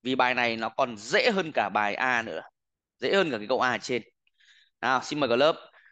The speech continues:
hãy xử lý nó cho thầy. Và thời gian để dành cho các con là bốn phút. Sau đó phải cho thầy xin kết quả. Bạn nào cũng phải comment lên thanh chat cho thầy.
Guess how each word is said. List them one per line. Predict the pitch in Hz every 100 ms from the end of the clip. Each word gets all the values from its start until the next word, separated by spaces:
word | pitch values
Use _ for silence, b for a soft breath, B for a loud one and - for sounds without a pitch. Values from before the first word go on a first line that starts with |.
| b
hãy | - 143 185 208 - -
xử | - 151
lý | 110 123
nó | 139 139
cho | 156
thầy. | 147 131 107 - -
Và | 110 123 123 120 113 - _ _ _ -
thời | 131 131
gian | 131 156 151
để | 123
dành | 117 117
cho | 123 139
các | 139
con | 139 131 - _ _ _ _ _ _ _ _ _ _ _ _ _ _
là | 95 107
bốn | 101 120 127
phút. | 190 196 - _
Sau | - 139
đó | 131 117 123
phải | -
cho | 107 131
thầy | 117
xin | - 123
kết | 143
quả. | 120 92 - _ _ _ _
Bạn | 127 135 139
nào | 143 131
cũng | 156
phải | 139 147
comment | 127 139 151
lên | 147
thanh | 139 139
chat | 160 160
cho |
thầy. | 135 107